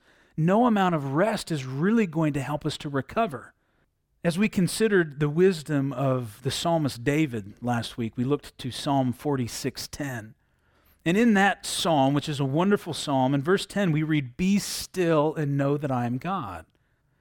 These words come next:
Well, the, the best translation of that, the most literal translation of "be still" in particular, is "cease striving."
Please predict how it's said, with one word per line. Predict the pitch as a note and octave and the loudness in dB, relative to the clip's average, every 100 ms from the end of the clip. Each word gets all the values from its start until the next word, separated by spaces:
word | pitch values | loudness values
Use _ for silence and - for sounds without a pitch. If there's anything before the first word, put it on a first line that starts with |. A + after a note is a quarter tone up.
| _ - | _ 2
Well, | F#3 E3 | 4 4
the, | F3+ F3 | 2 0
the | F#3+ | 0
best | D3 C#3+ C4 - - - | 0 2 2 0 -6 -8
translation | - G#3 F#3+ D3+ E3+ D#3+ - C#3 | 0 2 2 4 4 4 2 -4
of | A#2 G#2 | -4 -2
that, | A2 A#2 | -2 0
the | D#3+ | 2
most | F#3 F3 - | 2 0 0
literal | F#3 F#3+ A#3 B3+ G#3+ F3 D3 | 2 6 6 6 4 4 2
translation | - D3 C3+ A#2+ B2+ A#2 - B2+ C3 | 0 0 2 0 0 0 -2 -2 2
of | C#3+ B2+ - - C#3+ | 0 0 -4 -16 -4
"be | E3 D#3 | 0 0
still" | - - E3+ C#3+ A#2+ C3+ | -2 -4 0 2 4 2
in | C#3+ | 0
particular, | - A#2 D#3 D3 G#2 F#2 D3 _ _ _ _ _ | -4 -6 -6 -6 -10 -12 -14 _ _ _ _ _
is | - D3+ C3+ - _ | 0 2 0 -10 _
"cease | - - G3+ F#3+ E3 - _ | -8 -2 2 2 0 -8 _
striving." | - - - A#2+ G#2+ D#2 E2 | -12 -10 -6 -4 -4 -6 -16